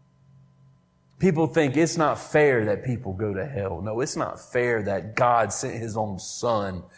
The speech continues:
to die for your sins. That's not fair. The perfect, sinless, spotless Son of God came and died for the sinfulness of man.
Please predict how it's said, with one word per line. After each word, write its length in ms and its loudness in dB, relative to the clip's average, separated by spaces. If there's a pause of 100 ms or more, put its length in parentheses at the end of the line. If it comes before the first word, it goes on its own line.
(260)
to 140 0
die 560 4
for 400 -4
your 440 4
sins. 720 -10 (2750)
That's 340 2
not 320 -8
fair. 460 -8 (880)
The 100 6
perfect, 720 4
sinless, 720 4
spotless 760 4
Son 380 0
of 180 -2
God 480 2 (760)
came 340 2
and 160 2
died 340 4
for 120 -4
the 100 -2
sinfulness 800 -2
of 120 -6
man. 440 -4